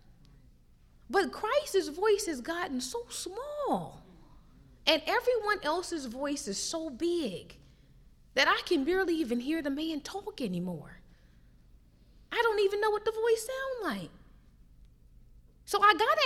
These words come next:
ask you, what do you think Jesus wants me to do? Because I don't know.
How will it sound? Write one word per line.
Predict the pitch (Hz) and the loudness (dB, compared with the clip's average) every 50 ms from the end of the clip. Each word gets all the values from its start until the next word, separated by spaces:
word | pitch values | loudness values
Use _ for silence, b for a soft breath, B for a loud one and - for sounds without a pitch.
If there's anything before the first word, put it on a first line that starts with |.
| 466 403 | 8 8
ask | 370 359 - - | 6 6 4 2
you, | 339 | 0
what | 277 294 349 320 | 4 4 2 2
do | 330 | 2
you | 330 339 | 0 0
think | 294 320 302 285 | 0 0 -2 0
Jesus | 294 294 285 247 277 247 277 | 0 0 0 0 -2 -4 -2
wants | 285 262 254 247 262 | 0 0 0 0 -2
me | 262 254 226 | -4 -2 -2
to | 233 | -2
do? | 226 269 277 | -2 -2 -2
Because | 254 277 294 - 427 370 294 - B B B B B - | 0 -2 2 4 4 4 4 -2 B B B B B -12
I | - - - - | -10 -6 -6 -4
don't | - 571 659 622 523 | -4 -4 -4 -2 0
know. | 494 508 571 659 698 - | 0 2 2 0 -2 -6